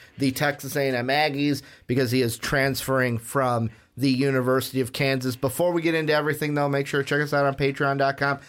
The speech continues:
backslash most val podcast. That's where you help support us,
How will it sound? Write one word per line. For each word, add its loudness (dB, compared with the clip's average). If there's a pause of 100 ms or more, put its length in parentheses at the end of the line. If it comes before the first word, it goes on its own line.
(220)
backslash 0
most 0
val 2
podcast. 0
That's -2
where 0
you 2
help -2
support -2
us, 0